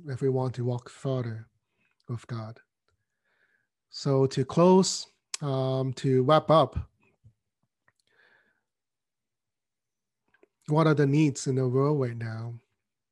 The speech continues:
Just like how the crowd and the Father came to the disciples when Jesus wasn't there.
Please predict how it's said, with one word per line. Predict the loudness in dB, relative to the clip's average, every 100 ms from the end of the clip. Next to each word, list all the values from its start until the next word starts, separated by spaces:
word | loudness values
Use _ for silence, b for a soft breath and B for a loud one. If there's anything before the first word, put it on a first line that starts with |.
| _ _ _ _ _ _ _ _ _ _ _ _ _ _ _ _ _ _ _ _ _ _ _ _ _ _ _ _ _ _ _ _ -8
Just | -4 -4 -2
like | -2
how | 0 2 2
the | 0
crowd | -2 0 0 -2 -4 -10 b b b
and | -4
the | -4
Father | -2 0 0 0 -2
came | -2 0 0
to | -2 -4
the | -4
disciples | -6 -6 -4 -4 -6 -8 -8 -12 -18 _ B B B B
when | -6 -4
Jesus | 0 0 0 0
wasn't | 0 0 -2
there. | -4 -6 -10